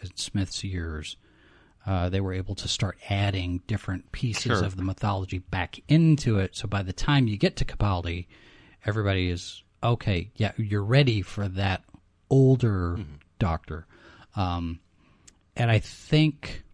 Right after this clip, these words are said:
Speaker 1: probably as part of that, the Jelly Babies were just kind of one of those little bits.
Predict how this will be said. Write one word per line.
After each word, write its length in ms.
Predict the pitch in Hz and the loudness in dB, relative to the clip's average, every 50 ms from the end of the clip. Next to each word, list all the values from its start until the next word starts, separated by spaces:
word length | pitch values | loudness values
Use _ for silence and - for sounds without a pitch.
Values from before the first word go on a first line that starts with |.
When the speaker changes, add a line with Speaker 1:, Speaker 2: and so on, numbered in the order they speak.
| _ _ | _ _
Speaker 1:
probably 640 | - - - - 131 131 127 127 120 120 123 117 107 | -8 -6 0 2 4 4 4 4 2 2 2 2 2
as 180 | 101 98 - - | 0 0 -2 -4
part 480 | - - - - - - - 92 95 | -2 -2 -2 -2 -2 -4 -4 -4 -2
of 120 | 107 120 - | -2 -4 -4
that, 520 | - 131 151 165 185 202 - - - - - - _ _ _ _ _ _ _ _ _ _ _ _ _ - | -4 -2 0 0 -2 -2 -6 -10 -12 -12 -12 -16 _ _ _ _ _ _ _ _ _ _ _ _ _ 0
the 100 | 117 113 | 0 0
Jelly 300 | 107 107 107 107 110 110 | 2 4 4 6 6 4
Babies 460 | 104 113 110 107 104 113 107 95 - | 4 4 2 2 2 2 0 0 -2
were 60 | 107 104 | -6 -4
just 180 | 98 101 - | -4 -4 -4
kind 200 | - - - 104 98 | -2 0 2 2 2
of 160 | 95 92 95 | 0 -2 -2
one 160 | 104 101 101 | -2 0 0
of 100 | 95 92 | 0 2
those 440 | 95 95 92 90 87 87 - - - - _ - | 2 2 2 0 0 -4 -6 -8 -14 -14 _ -6
little 340 | 104 101 104 110 110 110 104 | -2 2 2 4 4 2 2
bits. 480 | 104 - - 104 98 - - - - | 0 2 0 0 0 -2 -8 -14 -14